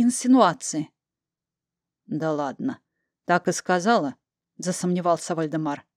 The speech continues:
«Напоите вином коня?» «Нет, но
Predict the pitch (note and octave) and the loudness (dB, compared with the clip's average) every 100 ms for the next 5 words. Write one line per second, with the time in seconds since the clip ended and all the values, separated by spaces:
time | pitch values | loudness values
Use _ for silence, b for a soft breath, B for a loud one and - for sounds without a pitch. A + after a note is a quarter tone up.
0 | _ _ _ F#3 F#3+ F3+ E3 F#3 G3+ - | _ _ _ -2 0 2 2 0 -2 -4
1 | E3 F3+ F3 F#3+ F3 E3+ D#3+ F#3 D4 - | -2 0 2 0 0 -2 2 4 4 2
2 | _ _ _ _ _ _ _ _ _ _ | _ _ _ _ _ _ _ _ _ _
3 | _ - E3+ D#3+ C#3+ - _ _ F#3 F#3 | _ -6 0 0 0 -6 _ _ -6 -2
4 | F3+ - | -2 -4